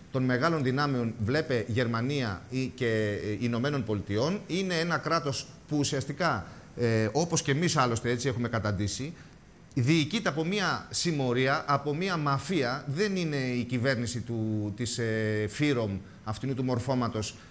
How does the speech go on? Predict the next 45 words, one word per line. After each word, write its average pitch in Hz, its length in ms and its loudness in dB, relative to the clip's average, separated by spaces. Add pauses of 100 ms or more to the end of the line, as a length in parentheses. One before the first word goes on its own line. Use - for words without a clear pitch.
(140)
ε, 117 300 2
κυβέρνηση 123 800 0
η 127 120 2
φιλολαϊκή 123 800 2
για 127 140 2
το 117 100 -2
λαό 107 320 0
της. 226 220 -4
Εξάλλου 151 320 -2
ο 143 40 2
λαός 139 240 2
της - 160 -8
είναι 143 100 -4
ένα, 139 260 -2
είναι, 139 260 0
είναι 135 180 0
πολλές 135 500 0 (240)
εθ-, 123 320 -2
διαφορετικές 117 580 0
εθνότητες, 117 500 -4
εκεί 113 220 -2
Αλβανοί, 113 560 2 (220)
Σλαβόφωνοι 117 680 0
και 113 100 0
Βουλγαρόφωνοι. 113 800 0 (500)
Επομένως, 165 880 2
ε, 139 680 2
δεν 165 220 2
χρειάζεται 208 300 -2
να 202 60 -4
συζητάμε 175 400 -2
κάτι, 185 420 0
είναι 185 320 -2
ουσιαστικά 156 420 -2
σαν 180 140 -2
να 180 60 -2
μην 175 140 0
υπάρχει. 170 500 0
Αυτό 123 340 -2
το 143 120 0
μόρφωμα 165 360 0
πρέπει 160 240 -2
να 156 100 -2
μην 165 160 2
υ-, 156 100 0